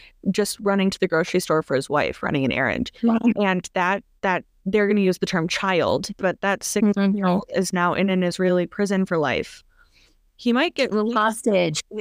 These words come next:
Speaker 1: Right.
Speaker 2: They call him a hostage. <laughs> Like, what? It's crazy.
Speaker 1: Make a million dollars.
Speaker 2: Mm-hmm.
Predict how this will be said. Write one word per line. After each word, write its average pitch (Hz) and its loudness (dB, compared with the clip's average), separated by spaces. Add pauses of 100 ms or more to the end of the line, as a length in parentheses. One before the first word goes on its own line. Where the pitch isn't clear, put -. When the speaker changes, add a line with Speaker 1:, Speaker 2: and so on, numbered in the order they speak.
Speaker 1:
Right. 226 0
Speaker 2:
They 220 2
call 220 2
him 208 -2
a 208 0
hostage. 214 -2
<laughs> 453 4 (380)
Like, 427 2
what? 320 -2 (240)
It's 247 -4
crazy. 277 2 (440)
Speaker 1:
Make 220 2
a 208 2
million 202 4
dollars. - -6 (440)
Speaker 2:
Mm-hmm. 247 -6